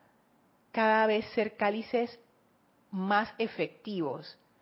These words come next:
para poder transmitir esa energía de alto calibre. Porque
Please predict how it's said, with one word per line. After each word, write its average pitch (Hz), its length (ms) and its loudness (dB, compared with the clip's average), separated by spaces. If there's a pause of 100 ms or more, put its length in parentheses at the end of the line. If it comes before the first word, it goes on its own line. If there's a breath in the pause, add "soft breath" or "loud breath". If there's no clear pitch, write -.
(360 soft breath)
para 175 240 6
poder 170 240 2
transmitir 175 440 -6
esa 170 160 -6
energía 170 420 -6
de 170 160 -4
alto 165 480 -4
calibre. 151 640 -8 (1120)
Porque - 540 0